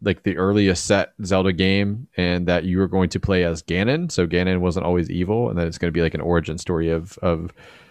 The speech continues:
sorts, um, based on, like, the Zelda lore and people kinda picking apart the trailer. If that's the case, like,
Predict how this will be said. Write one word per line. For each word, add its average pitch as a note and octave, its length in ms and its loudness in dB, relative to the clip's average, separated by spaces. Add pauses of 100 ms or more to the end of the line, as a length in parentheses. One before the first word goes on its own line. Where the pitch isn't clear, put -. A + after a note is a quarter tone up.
(100)
sorts, - 580 2
um, E2 360 0
based E2+ 240 0
on, E2 160 0
like, E2+ 180 -4
the F2+ 80 0
Zelda E2+ 240 2
lore E2+ 320 4
and D#2+ 280 -6
people E2+ 240 -6
kinda D#2+ 180 -6
picking F2 280 -8
apart - 220 -6
the E2+ 60 -10
trailer. F2 280 -2
If E2+ 100 -8
that's - 520 -2 (440)
the A#2 80 -4
case, A2+ 420 0
like, D#2+ 340 0